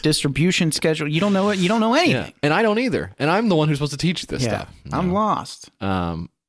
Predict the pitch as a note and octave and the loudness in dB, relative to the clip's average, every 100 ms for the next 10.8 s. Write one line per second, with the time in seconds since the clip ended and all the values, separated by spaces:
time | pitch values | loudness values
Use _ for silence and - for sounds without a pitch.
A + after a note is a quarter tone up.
0 | _ _ - C3+ F#3+ D#3+ D#3+ D3 A#2+ A#2 | _ _ 0 2 2 0 -2 -2 -2 -2
1 | - G#2+ G#2 - F#2+ G2 G#2+ A#2+ D#2 C#2+ | -2 -2 -2 -2 -4 -2 -2 -4 -4 -6
2 | - _ - G#2 G#2 G2+ F#2 F2+ F2 E2 | -8 _ -6 -4 -2 -4 -4 -6 -4 -6
3 | - - _ - _ - B2 B2 - - | -6 -14 _ -20 _ -2 0 -2 -4 -2
4 | C#3 D3 A#2+ F#2 E2+ G#2 - G#2+ E2+ - | 0 0 0 -2 -4 -4 -4 -4 -4 -2
5 | G#2+ G2 E2+ - F#2 G#2 F2+ G1+ - - | -2 -2 -4 -6 -6 -4 -6 -8 -16 -16
6 | - G#2+ C3 B2 G2+ F#2 - G2+ C3 A2+ | -6 -2 -2 -2 -2 -2 -4 0 2 2
7 | G#2+ G#2 G2+ A2+ A#2 C3 E3 E3+ B2 G#2+ | 0 -2 -4 -6 -6 -2 0 0 0 -2
8 | - B2+ B2 G2 E2+ D#2+ - B2+ G#2+ - | -6 -4 -4 -4 -6 -8 -4 -2 -2 -8
9 | - C#3+ D3+ F#3 G3+ - - D3+ F3 - | -6 -2 0 2 0 0 0 0 0 -2
10 | - - A2 A2+ A#2 A2+ G#2+ - | -6 -6 -4 -4 -4 -2 -2 -2